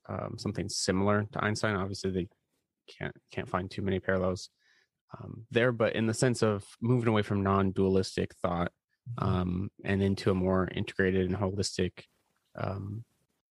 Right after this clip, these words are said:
Speaker 1: thought, and, and, and more in terms of internal relations and less in terms of external forms or,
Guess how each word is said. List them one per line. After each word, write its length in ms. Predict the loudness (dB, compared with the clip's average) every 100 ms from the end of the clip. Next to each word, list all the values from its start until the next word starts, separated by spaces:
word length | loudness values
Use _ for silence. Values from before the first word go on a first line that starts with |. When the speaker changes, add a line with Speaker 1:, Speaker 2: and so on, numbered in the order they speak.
| _ _ _
Speaker 1:
thought, 300 | -2 0 -2
and, 180 | -2 -2
and, 320 | 0 0 -2 _ -8
and 260 | -4 -4
more 300 | 0 4 4
in 80 | 2
terms 260 | 2 0 0
of 80 | 0
internal 360 | 2 2 2
relations 560 | 4 2 2 0 -2 0
and 160 | -2
less 220 | 0 -2 -2
in 100 | -8
terms 300 | -6 -6 -6
of 120 | -6
external 580 | -8 -10 -6 -4 -2 -2
forms 640 | -4 0 4 4 4 0
or, 300 | -2 -2 -4